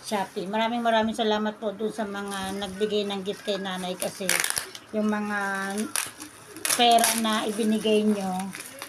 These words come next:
ito po yung ano, pinambili namin. Kasi nga,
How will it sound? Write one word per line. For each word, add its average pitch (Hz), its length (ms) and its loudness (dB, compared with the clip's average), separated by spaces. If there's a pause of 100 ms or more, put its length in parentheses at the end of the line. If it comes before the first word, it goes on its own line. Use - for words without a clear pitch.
(760)
ito 226 200 -4 (120)
po 240 80 4
yung 226 240 4
ano, 220 480 2 (160)
pinambili 214 560 0
namin. 226 720 0
Kasi 226 320 -2
nga, 202 240 0